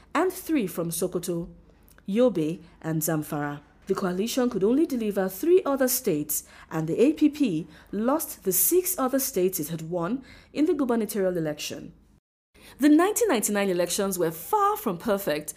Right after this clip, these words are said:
but were well received. The view that the military might use protests against the warped election to seize power again was a potent threat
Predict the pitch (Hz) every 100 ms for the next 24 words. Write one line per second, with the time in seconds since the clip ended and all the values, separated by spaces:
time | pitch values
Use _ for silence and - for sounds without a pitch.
0 | - - 165 165 160 165 180 254 285 269
1 | 240 - 196 156 151 - - _ _ _
2 | _ - - 330 262 320 453 453 220 185
3 | 185 208 226 226 226 220 185 175 170 208
4 | 202 - 185 185 175 170 - 165 175 180
5 | 180 - 160 165 190 208 208 175 160 151
6 | - 160 160 165 165 - 302 339 - 269
7 | 233 233 220 175 170 233 175 180 - -
8 | - - 403 415 415 - 440 427 403 -
9 | - 311 190 -